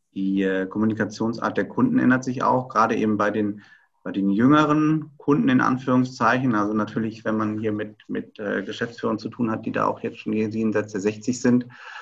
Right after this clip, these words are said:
äh, die freuen sich dann natürlich, wenn sie nicht auf unserer Seite, sondern auf Kundenseite, äh, die freuen sich dann natürlich noch, wenn sie,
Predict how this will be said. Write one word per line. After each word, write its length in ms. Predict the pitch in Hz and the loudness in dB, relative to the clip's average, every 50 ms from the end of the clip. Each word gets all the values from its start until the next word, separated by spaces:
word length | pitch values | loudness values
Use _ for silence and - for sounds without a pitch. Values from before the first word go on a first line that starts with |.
| - - - _ _ - | -16 -16 -18 _ _ -6
äh, 240 | 104 104 104 104 | -4 -2 -2 -2
die 160 | 101 104 107 107 | -2 -4 -4 -4
freuen 320 | 107 - 113 113 117 117 | -2 2 4 4 6 4
sich 120 | 113 113 | 2 0
dann 140 | - 113 107 | 0 2 2
natürlich, 460 | 107 107 104 - - 113 113 110 113 | 2 2 2 2 2 2 2 2 2
wenn 160 | 117 110 107 104 | 2 2 2 2
sie 400 | 107 107 107 107 104 107 107 - _ _ _ _ _ _ | 2 0 0 0 0 -2 -6 -12 _ _ _ _ _ _
nicht 180 | - 120 123 - | 0 0 2 2
auf 120 | 110 107 | 2 2
unserer 260 | 117 117 113 113 107 104 | 2 2 4 4 4 4
Seite, 360 | 104 104 101 107 107 - 117 | 6 4 4 2 2 -2 0
sondern 420 | 104 107 104 104 101 98 101 101 | 2 2 2 2 2 2 2 2
auf 200 | 98 98 98 - | 0 -2 -4 -4
Kundenseite, 680 | - - 117 127 - 104 110 104 107 104 - 131 127 131 - - - - - - _ _ _ _ _ - | -4 -2 0 0 2 2 2 0 0 0 -2 -4 -4 -4 -10 -18 -20 -20 -20 -20 _ _ _ _ _ -2
äh, 280 | 107 101 98 98 101 98 | 0 2 4 4 2 2
die 140 | 101 107 101 | 0 -4 -2
freuen 240 | - - 113 117 | 0 2 4 4
sich 100 | 113 110 | 2 2
dann 140 | - 123 110 | 2 2 2
natürlich 400 | 110 110 110 - 117 117 113 - | 2 2 2 0 -2 -2 0 0
noch, 200 | 117 110 110 - | -2 -2 -2 0
wenn 120 | 113 110 110 | 0 2 2
sie, 240 | 107 107 107 107 | 2 2 0 0